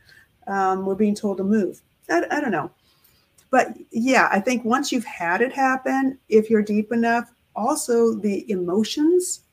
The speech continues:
come up very real. So it's kind of different than a dream because you feel, um,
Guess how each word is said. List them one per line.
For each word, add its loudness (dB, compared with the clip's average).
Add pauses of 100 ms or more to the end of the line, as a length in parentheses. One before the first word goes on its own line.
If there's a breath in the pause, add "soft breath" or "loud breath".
(440)
come 0
up 0 (640)
very 2
real. 0 (220 soft breath)
So 6
it's 6
kind -2
of 0
different -2
than 0
a -2
dream -2
because -2
you 2
feel, 0 (1040)
um, 0